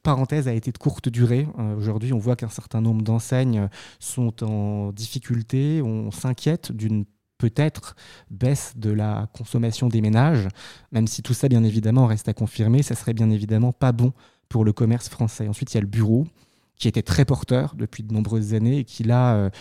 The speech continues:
ne suscite la confiance que de trente pour cent des dirigeants parce que l'hybridation du travail, euh, fait que, euh, les entreprises, les utilisatrices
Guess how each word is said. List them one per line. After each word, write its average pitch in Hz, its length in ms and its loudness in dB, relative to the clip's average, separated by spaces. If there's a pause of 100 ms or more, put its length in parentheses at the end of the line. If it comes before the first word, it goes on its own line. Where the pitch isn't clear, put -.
(160)
ne 110 80 2
suscite - 380 -6
la 110 80 2
confiance 113 440 -2
que 117 100 -2
de 101 120 -2
trente 131 320 2
pour - 160 -6
cent 131 160 2
des 113 100 0
dirigeants 113 540 2 (400)
parce - 240 -4
que 127 120 4 (180)
l'hybridation 120 760 2
du 107 100 0
travail, 117 540 -2 (420)
euh, 101 280 0
fait 131 200 0
que, - 200 -4
euh, 107 420 4
les 107 160 2
entreprises, 117 540 0
les 101 240 -4
utilisatrices 113 800 -2